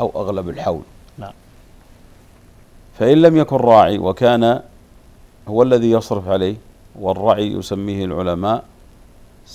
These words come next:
Speaker 1: جاء في اللفظ الحديث، السائمة، فالسوم هو الرعي. فإن لم تكن راعية وكان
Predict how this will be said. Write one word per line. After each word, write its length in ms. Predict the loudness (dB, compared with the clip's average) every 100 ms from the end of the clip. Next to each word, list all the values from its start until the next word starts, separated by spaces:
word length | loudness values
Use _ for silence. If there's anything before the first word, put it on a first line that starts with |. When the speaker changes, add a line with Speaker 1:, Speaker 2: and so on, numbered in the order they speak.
| -20 -4
Speaker 1:
جاء 220 | -2 0
في 100 | -2
اللفظ 440 | -4 -4 -4 -4 -8
الحديث، 400 | -8 -10 -10 -12
السائمة، 580 | -6 0 0 -2 -14 -16 -20 -20 -20 -20 -20 -20 -20 -20 -20 _ -20 -20 -20 -20 -12 0
فالسوم 1200 | 4 4 2 -4 -18 -10 -10 -10 -2 4 4 2
هو 220 | 2 2
الرعي. 320 | 2 -4 -6 -18 _ -18 -2
فإن 220 | 0 2
لم 140 | 2
تكن 200 | 2 0
راعية 420 | 2 6 6 4 -2
وكان 580 | -4 0 0 0 -4